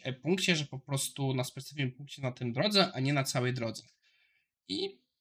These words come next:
ja się z nim nie, nie mogę zgodzić. E, ja widzę, że to jest opcja iteracyjna i próbujemy się z tym trzymać, tylko uważam, że rozrysowanie tego diagramu jest bez sensu. Możemy zrobić o wiele lepsze rozrysowanie tego diagramu, żeby on o wiele bardziej pokazywał właściwe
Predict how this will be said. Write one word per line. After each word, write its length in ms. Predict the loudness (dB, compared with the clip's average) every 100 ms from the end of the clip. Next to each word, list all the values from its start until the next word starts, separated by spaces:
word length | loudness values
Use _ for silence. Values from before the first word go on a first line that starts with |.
| _ _ _ -4
ja 80 | 2
się 140 | 4
z 60 | 8
nim 100 | 10
nie, 180 | 10
nie 100 | 8
mogę 220 | 6 8 4
zgodzić. 560 | 4 0 -2 -10 -2 4
E, 140 | 6
ja 160 | 6 6
widzę, 240 | 6 2
że 100 | 2
to 100 | 2
jest 300 | 6 6 6
opcja 280 | 0 2 2
iteracyjna 760 | 2 2 2 2 0 2 2
i 60 | 2
próbujemy 460 | -2 0 2 2
się 140 | 2 2
z 140 | 0
tym 240 | 0 0 0
trzymać, 520 | 0 2 2 0 -6 -14 -20 _
tylko 240 | -20 -4 0
uważam, 300 | 2 2 2
że 100 | 6
rozrysowanie 580 | 6 6 4 4 2
tego 220 | 0 -2 0
diagramu 460 | 0 2 2 4
jest 180 | 2 4
bez 200 | 4 6
sensu. 460 | 6 6 4 0 -6 _ _ -2
Możemy 340 | 4 4 4
zrobić 360 | 2 0 0 -2
o 60 |
wiele 180 | 0 2
lepsze 280 | 2 2 0
rozrysowanie 580 | 0 0 0 2 0 -2
tego 240 | -4 -2
diagramu, 500 | -2 2 4 4 4
żeby 220 | 2 0
on 140 | -2 -2
o 80 | -4
wiele 220 | -2 0
bardziej 380 | 4 2 2 -4
pokazywał 680 | -6 -10 -10 -10 -12 -10 -10
właściwe 580 | -12 -18 -20 -20 -20